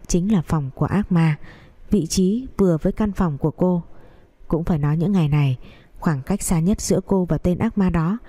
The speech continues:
cũng chỉ là một tầng lầu. Hắn ta hơi to tiếng ở trên tầng một chút, cô đều có thể nghe thấy. Tưởng Linh Nhi nhẹ nhàng đặt tay lên, đột nhiên không có dũng khí mở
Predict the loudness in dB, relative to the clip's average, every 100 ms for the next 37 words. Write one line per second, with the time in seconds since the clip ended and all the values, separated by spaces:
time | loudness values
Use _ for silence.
0 | -20 -20 -8 -2 0 2 2 2 0 0
1 | 2 2 2 0 -6 -20 -20 _ -2 0
2 | 0 0 0 0 0 -2 0 0 0 0
3 | 0 0 0 0 -2 0 0 -2 -8 -20
4 | -16 -4 -2 0 0 0 0 0 0 0
5 | 2 2 2 -2 -8 -20 -20 -20 -12 -12
6 | -12 -18 -18 -2 0 0 0 2 0 0
7 | 0 2 0 0 -4 0 0 2 2 0
8 | -8 -18 -16 -4 -2 0 0 0 -4 -14
9 | -20 -10 -2 0 2 0 0 -2 2 2
10 | 2 0 2 2